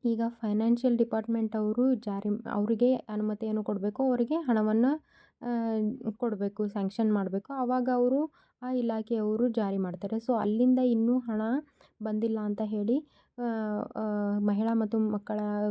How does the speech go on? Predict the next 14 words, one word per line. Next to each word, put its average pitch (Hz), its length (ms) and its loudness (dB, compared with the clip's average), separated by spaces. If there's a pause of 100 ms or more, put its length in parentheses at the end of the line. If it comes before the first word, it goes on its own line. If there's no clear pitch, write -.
ಕುಟುಂಬ 208 320 -8
ಕಲ್ಯಾಣ 202 320 -4
ಇಲಾಖೆ, 196 600 -4 (360)
ಆ, 240 180 -4
ಹೇಳಲಾಗ್ತಾ 196 640 -2
ಇದೆ. 185 160 -8 (460)
So 247 200 0
ಅದು 233 140 0
ಬಂದ 208 340 0
ತಕ್ಷಣ 240 380 -4 (460)
ಜಾರಿ 202 320 -2
ಮಾಡ್ತೇವೆ. 220 480 -2
ಈಗ 240 320 -2
ಮೊದಲು 240 600 2